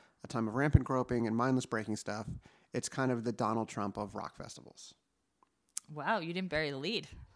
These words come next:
Speaker 1: I would love to see a movie about this,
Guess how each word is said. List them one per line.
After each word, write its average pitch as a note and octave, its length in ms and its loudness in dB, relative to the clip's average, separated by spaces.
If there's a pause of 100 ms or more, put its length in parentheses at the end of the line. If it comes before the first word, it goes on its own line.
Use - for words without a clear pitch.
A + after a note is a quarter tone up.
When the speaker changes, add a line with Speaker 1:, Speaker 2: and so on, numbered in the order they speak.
(500)
Speaker 1:
I C#3+ 100 6
would D3+ 160 6
love C#3 320 6
to E3+ 80 4
see D3 140 0
a B2 60 4
movie A2 200 0
about A2 240 -4
this, A2+ 420 -8